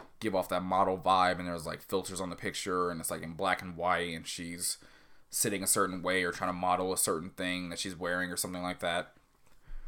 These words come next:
But then she has pictures where she's just, like, goofing around and laughing and joking and just, like, smiling hugely into the camera. And I think that that's probably part of her appeal for all these brands, is that she can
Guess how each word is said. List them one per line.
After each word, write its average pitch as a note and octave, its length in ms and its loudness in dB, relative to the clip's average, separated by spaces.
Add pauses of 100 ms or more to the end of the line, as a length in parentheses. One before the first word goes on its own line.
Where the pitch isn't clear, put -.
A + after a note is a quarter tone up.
(300)
But G#2 120 -2
then B2 140 6
she B2+ 120 2
has A2+ 120 6
pictures A2+ 420 0
where G2 140 -2
she's G#2+ 240 0
just, G2+ 120 0
like, G2 200 2
goofing G#2 260 -2
around F#2+ 360 4
and F2 120 -4
laughing F2+ 400 2
and E2+ 120 -6
joking E2+ 540 -2
and E2+ 500 -6 (240)
just, - 260 2
like, E2+ 340 -4 (360)
smiling F2+ 880 6 (1000)
hugely F#2+ 540 -4
into F2 140 -4
the C2+ 80 -10
camera. E2+ 420 -4 (920)
And G#2+ 140 4
I G2 60 4
think G#2+ 380 -4
that F#2+ 260 2 (1300)
that's F#2+ 160 2
probably G2+ 320 2
part G#2 220 2
of G2 80 0
her F#2+ 160 4
appeal G2+ 480 0
for F#2+ 160 0
all F2+ 80 4
these F2+ 180 -2
brands, F#2+ 400 0
is F2 100 -4
that F2 140 0
she - 160 0
can G2+ 360 -2